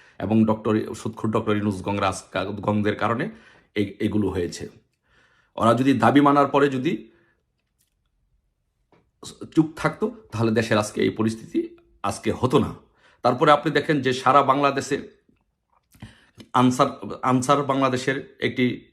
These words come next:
সেবাকারী প্রতিষ্ঠান, ওরা বাংলাদেশে সেবা,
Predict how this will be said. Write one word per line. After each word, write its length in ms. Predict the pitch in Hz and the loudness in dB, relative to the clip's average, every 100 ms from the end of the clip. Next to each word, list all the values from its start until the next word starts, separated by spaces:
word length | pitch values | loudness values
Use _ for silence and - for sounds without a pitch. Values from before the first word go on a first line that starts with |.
| _ - | _ -8
সেবাকারী 1500 | - 123 127 117 - - _ _ _ _ _ _ _ - 120 | -2 4 4 4 -2 -18 _ _ _ _ _ _ _ 0 0
প্রতিষ্ঠান, 560 | 123 113 110 120 123 - | 0 -4 -4 -6 -6 -6
ওরা 160 | - 110 | 0 0
বাংলাদেশে 400 | 117 113 107 113 | 0 -2 -4 -6
সেবা, 500 | 117 113 101 - | 0 2 2 -2